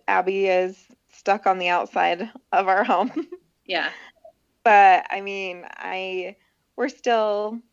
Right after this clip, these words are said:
Speaker 1: texting and we, you know, video chat a couple times a week, mostly on the weekends, just because her schedule is a little wonky. But, um,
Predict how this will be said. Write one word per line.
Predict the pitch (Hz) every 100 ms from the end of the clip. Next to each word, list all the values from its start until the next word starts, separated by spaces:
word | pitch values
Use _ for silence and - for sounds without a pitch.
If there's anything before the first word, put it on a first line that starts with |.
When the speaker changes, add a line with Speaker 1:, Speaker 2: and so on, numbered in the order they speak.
| _ -
Speaker 1:
texting | 208 - - 247 247 247 247 247 -
and | - 175 170 170 175 175 _ _ _ _ _ _ _ 196
we, | 190 190 185 180 180 175 _ _ _ _ _ _ _ _ _ _ -
you | -
know, | 175 170 185 240 _ _
video | 185 196 202
chat | - 214 214 - _ _ _ _ _ _ _ _ _ _ _ _ _ _ _ _ _ _ _
a | -
couple | 208 220
times | 220 208 208 214 214 - -
a | -
week, | 208 208 220 226 - - - -
mostly | 208 233 226 202
on |
the | 190
weekends, | 185 185 190 190 196 208
just | 180
because | - 214 190
her | 208
schedule | - 170 175 175
is | 170
a | 175
little | 170 165
wonky. | 165 170 175 185 208 220 - - - _ _ -
But, | 175 170 165 - 196
um, | 190 175 165 165 175